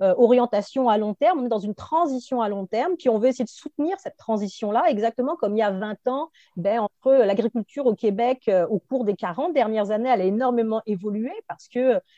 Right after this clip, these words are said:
il y a eu des orientations gouvernementales ou même, euh, de, de l'U P A qui ont vraiment cherché à, à, à orienter le type de production, les méthodes de production. Ben là, c'est exactement la même chose. On essaye de faire en sorte qu'il y ait une, une production de masse parce qu'il faut savoir que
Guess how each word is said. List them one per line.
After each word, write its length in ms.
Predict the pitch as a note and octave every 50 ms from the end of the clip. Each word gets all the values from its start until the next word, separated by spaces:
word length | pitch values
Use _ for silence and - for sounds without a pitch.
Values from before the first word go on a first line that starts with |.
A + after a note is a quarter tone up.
| _ _ -
il 40 |
y 20 | F#3
a 40 | F#3
eu 60 | A3
des 200 | G3 A3 F#3+ F#3
orientations 580 | G#3 A3+ A#3 A3 G#3+ G#3+ G3 - - B3+ B3+ C4
gouvernementales 880 | A3 G#3+ F#3+ F#3+ F3+ F3+ G3 F#3+ F#3+ G3 - - D4+ F4 F#4+ G4 F4+
ou 120 | C4 G3+ F#3+
même, 380 | G3+ A3+ A#3+ A#3+ A3 F#3+ F3+ - _ _ _ _ -
euh, 180 | F#3+ F3+ E3+ E3+
de, 380 | E3+ E3 G3 A3 A3 G#3 F3+ F3+
de 60 | - G3+
l'U 140 | G3+ G#3+
P 220 | G3 - G#3+ G#3 G#3+
A 100 | A3+ C#4
qui 140 | - - A3
ont 60 | G3
vraiment 300 | F3 F#3+ G#3 A3 A#3+ D4
cherché 540 | - - G3 - - - - C4+ C#4 C#4+ B3+
à, 220 | F3+ D#3+ - - -
à, 320 | E3+ D#3 D3+ - - F#3
à 60 | F#3 -
orienter 880 | A#3 B3 G3+ G#3+ B3 A3+ A#3+ G#3 G3+ - _ C#4 D4 E4+ F#4 F4 D4+ A#3+
le 120 | G3 G3 -
type 160 | - - G#3+
de 80 | G#3+
production, 580 | G3 - - A3 F#3+ G#3+ G3 - - C#4+ C#4+ D#4+
les 100 | C#4 F3+
méthodes 300 | F#3 G3+ - - C#4 B3+
de 80 | B3+ A3+
production. 420 | - - G3 F#3+ G3+ - - G4 - _ _ _ -
Ben 80 | A#3
là, 100 | C4+ D#4 E4
c'est 120 | - C#4 A#3+
exactement 480 | G3 G3+ C4 C4+ - - C4 B3+ C4
la 100 | C4 B3
même 160 | B3 B3 C4
chose. 260 | C4 - - F4+ D4+ A3+
On 100 | F#3+ G3+
essaye 260 | G#3+ - - B3 A#3
de 100 | G#3+ G3+
faire 200 | - - G#3+ G3+
en 40 | G3+
sorte 220 | - C4 C#4 -
qu'il 100 | - A3+
y 40 | A3
ait 40 | G#3+
une, 140 | G#3 F#3+ - _ _ _ _ -
une 120 | G#3+ G3
production 560 | - - C4 B3+ G#3+ B3 - - - C#4+ C4+
de 120 | A3+ G3+ F#3
masse 380 | F#3+ G3 G#3 D4 A4+ A4+ - -
parce 140 | F#3+ G3 -
qu'il 200 | - A#3+ A3+ G#3
faut 200 | - - C#4+ C#4
savoir 340 | - A3 F#3+ G#3 A#3 C4 -
que 160 | A#3+ G3+ F3+